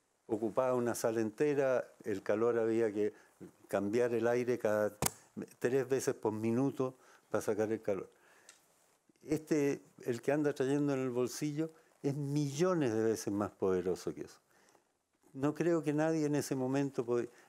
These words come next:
ni siquiera imaginábamos que íbamos a tener computador transistorizado.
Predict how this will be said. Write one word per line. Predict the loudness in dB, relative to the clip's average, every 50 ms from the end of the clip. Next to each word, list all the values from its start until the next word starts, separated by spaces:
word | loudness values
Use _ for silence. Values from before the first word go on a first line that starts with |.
| _ _
ni | 0 0 0
siquiera | 0 -2 -2 0 0 2 2
imaginábamos | 2 2 2 0 0 0 -2 0 0 2 2 2 0 0 -2
que | -2 -2 -2
íbamos | 0 0 0 0
a |
tener | 0 0 0 0 -2 -2 -6 -10 -18 -4
computador | -2 -2 -2 -2 -4 -6 -2 0 2 2 4 4 4 2 2 0 -4 -14 _ _ -20 _
transistorizado. | -2 -2 -2 -2 -2 -8 -8 -4 -4 -4 -4 -4 -10 -10 -12 -14 -14